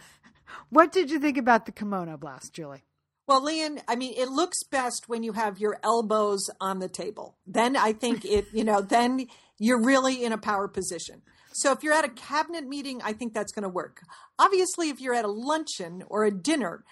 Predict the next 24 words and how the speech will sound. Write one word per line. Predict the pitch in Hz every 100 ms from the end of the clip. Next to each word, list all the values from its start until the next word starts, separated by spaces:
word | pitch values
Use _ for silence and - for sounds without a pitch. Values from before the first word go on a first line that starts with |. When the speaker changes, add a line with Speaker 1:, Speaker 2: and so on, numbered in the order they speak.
| _ -
Speaker 2:
that's | 233 226 -
a | 220
problem | 226 180 165 240
because | 170 208 202
you | 220
have | 214 208
your | 214
elbows | 214 190 180 175
on | 165
the | 160
table. | - 160 - - - - -
And | 214 220
once | 240 320 320
again, | 339 294 294 311 _
the | 220
secretary | 214 233 269 254 277 277 285 285 _ -
is | 214 214
not | 220 233 247 _ -
using | 202 240 220 226 214 -
her | 233
coffee | 226 214 214 233
cup | - 214 214 -
saucer, | - 220 196 - - - -
okay? | 214 208 214